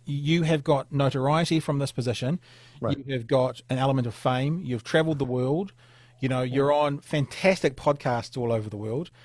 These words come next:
Speaker 2: <laughs>
Speaker 1: You know, you get flown to places like Sweden and New Zealand to do things.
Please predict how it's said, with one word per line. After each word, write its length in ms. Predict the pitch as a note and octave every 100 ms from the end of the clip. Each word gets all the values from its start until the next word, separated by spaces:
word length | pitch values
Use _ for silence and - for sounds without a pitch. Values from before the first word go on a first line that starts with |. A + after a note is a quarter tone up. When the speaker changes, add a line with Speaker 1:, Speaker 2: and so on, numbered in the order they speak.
| -
Speaker 2:
<laughs> 40 | - - B2+ B2 - -
Speaker 1:
You 100 | D#3
know, 80 |
you 100 | D#3
get 160 | E3 D#3+
flown 240 | E3+ E3
to 80 | E3+
places 240 | D#3 D3 D3+
like 120 | C#3+ -
Sweden 500 | - D3+ D3+ D#3 D3+
and 100 | D3
New 120 | D3
Zealand 300 | C#3+ C#3+ C#3
to 60 | C3
do 200 | C#3+ D3
things. 320 | C#3 B2+